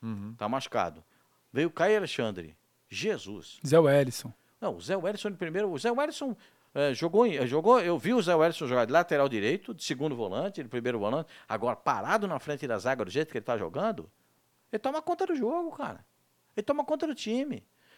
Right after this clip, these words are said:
Speaker 2: E o, e o, e o, e o Fo-, o Fortaleza tem uma coisa legal: tem jogadores experientes. O goleiro é experiente.
Speaker 1: Sim. O
Speaker 2: Né?
Speaker 1: Pikachu é experiente.
Speaker 2: O João Ricardo é experiente.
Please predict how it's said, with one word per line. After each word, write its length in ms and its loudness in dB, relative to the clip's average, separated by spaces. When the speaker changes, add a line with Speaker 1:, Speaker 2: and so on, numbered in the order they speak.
Speaker 2:
E 80 -2
o, 80 -4
e 120 -6
o, 80 -6
e 100 -2
o, 200 2
e 80 -2
o 60 -2
Fo-, 480 -8
o 40 -12
Fortaleza 540 -4
tem 120 -4
uma 80 -2
coisa 240 -4
legal: 300 -2
tem 140 -8
jogadores 400 -4
experientes. 720 -8
O 80 -8
goleiro 340 2
é 40 0
experiente. 640 -6
Speaker 1:
Sim. 360 -8
O 40 -12
Speaker 2:
Né? 40 -8
Speaker 1:
Pikachu 260 -4
é 20 0
experiente. 640 -6
Speaker 2:
O 40 -14
João 140 0
Ricardo 280 -2
é 40 -8
experiente. 600 -6